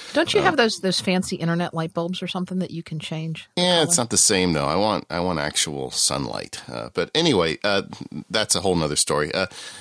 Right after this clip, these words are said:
Speaker 2: go check it out, everybody, and, and, and get active in the Google Plus group. It's, it's actually quite fun. And, uh, so let's get back to the show today, though.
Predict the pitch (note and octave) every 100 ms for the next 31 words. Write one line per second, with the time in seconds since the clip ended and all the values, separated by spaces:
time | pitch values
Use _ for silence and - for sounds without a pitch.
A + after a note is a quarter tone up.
0 | - - - A2 D3+ D#3 D3+ C#3 G#2+ F#2
1 | D2 D2 D2 D2 D#2 D2+ D#2 D2+ D2 -
2 | F2 F2 D3 D#3 A2 G2+ G2+ A2+ G#2+ -
3 | A2+ - C2+ - - - - - - G2
4 | - E2+ E2 - - - - _ F#2+ F2+
5 | F2 F2 E2+ E2 - C3 D#3 - D3 C3
6 | - G2 E2 - G3+ - D2+ D2 B1+ C#2
7 | A#2